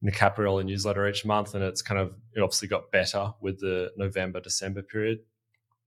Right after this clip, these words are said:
But deep, you know, value and, and when on-chain readings are, look great, it's hard to know how long that will last. Uh, it, it can be anywhere from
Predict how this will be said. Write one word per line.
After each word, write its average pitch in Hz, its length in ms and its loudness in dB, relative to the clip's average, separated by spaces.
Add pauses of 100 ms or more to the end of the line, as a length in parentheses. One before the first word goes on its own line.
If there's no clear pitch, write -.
(500)
But - 320 4
deep, 135 440 8
you 123 120 2
know, 110 80 8
value 123 640 10
and, 110 280 2
and 104 400 -2
when 104 340 0
on-chain 110 460 4
readings 101 400 2
are, 92 280 -2
look 107 220 -2
great, 101 440 6 (320)
it's - 160 -4
hard 113 300 10
to 120 100 0
know 104 60 2
how 107 260 0
long 98 220 0
that 92 120 -6
will 90 160 -6
last. - 520 -6 (280)
Uh, 90 260 -2
it, 110 220 0
it 104 160 -4
can 101 260 0
be 92 140 0
anywhere 92 380 -2
from 85 340 -10